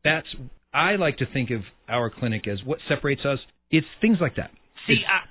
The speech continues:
Speaker 2: that's why I love getting you behind the microphone. I mean, Kelsey and I, we're marketing folks. I mean, this show is to promote things that I passionately believe in,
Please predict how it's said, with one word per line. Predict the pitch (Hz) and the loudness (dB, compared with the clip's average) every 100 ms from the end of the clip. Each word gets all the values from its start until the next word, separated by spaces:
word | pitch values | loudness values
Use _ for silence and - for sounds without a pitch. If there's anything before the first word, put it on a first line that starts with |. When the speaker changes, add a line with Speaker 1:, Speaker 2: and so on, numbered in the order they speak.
| - | 0
Speaker 2:
that's | 196 240 - | 2 2 0
why | 202 196 | 2 4
I | 190 175 | 4 2
love | 170 160 | 0 -4
getting | 135 156 143 | -6 -8 -6
you | 156 160 - | -4 -6 -8
behind | 131 127 151 147 | -6 -2 0 0
the | 131 | 0
microphone. | 139 143 147 127 151 139 139 | -2 -2 -2 -8 -8 -6 -4
I | 135 | -4
mean, | 139 131 - | -4 -8 -4
Kelsey | 175 180 190 170 | -4 -4 -4 -2
and | 151 | 4
I, | 147 | 4
we're | 151 170 | 2 0
marketing | 165 165 165 175 156 139 | 2 2 2 -2 -4 -4
folks. | 151 139 139 - | -6 -6 -6 -6
I | |
mean, | 135 123 117 - - _ 127 | 0 0 -2 -14 -20 _ -2
this | 202 233 - - - _ - - | 0 0 -4 -20 -20 _ -12 -4
show | 214 196 180 | 0 2 2
is | 170 - - | 0 -2 -6
to | 160 120 - | -6 -6 -4
promote | 180 156 156 196 196 - - - - | -2 0 2 2 0 -10 -16 -20 -4
things | 185 190 | -2 0
that | 180 | 0
I | 147 139 | 0 2
passionately | - 165 170 - 175 160 156 156 151 139 | 2 4 2 0 -4 -4 -4 -6 -8 -12
believe | 127 147 151 165 | -4 -2 -2 -2
in, | 160 165 170 | -2 -4 -6